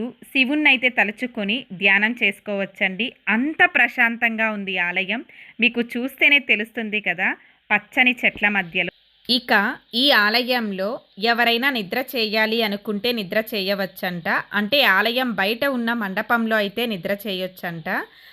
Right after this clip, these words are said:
అయ్యప్ప దీక్ష తీసుకున్న అయ్యప్ప భక్తులు కూడా ఇక్కడ ఉంటారంటండి. రాత్రి సమయంలో ఇక్కడే ఉండి, ఇక్కడే పడుకొని,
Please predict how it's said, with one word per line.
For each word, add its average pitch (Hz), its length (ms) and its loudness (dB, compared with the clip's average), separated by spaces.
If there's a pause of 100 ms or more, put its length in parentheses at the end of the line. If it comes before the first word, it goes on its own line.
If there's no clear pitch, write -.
(220)
అయ్యప్ప 233 440 2
దీక్ష 233 320 -4 (120)
తీసుకున్న 220 500 -4 (140)
అయ్యప్ప 214 400 0
భక్తులు 254 480 0
కూడా 214 380 0 (240)
ఇక్కడ 247 300 0 (120)
ఉంటారంటండి. 202 840 -2 (220)
రాత్రి 196 340 -2
సమయంలో 214 520 -2 (100)
ఇక్కడే 214 320 -2
ఉండి, 196 300 -4 (120)
ఇక్కడే 233 300 -2
పడుకొని, 196 560 -4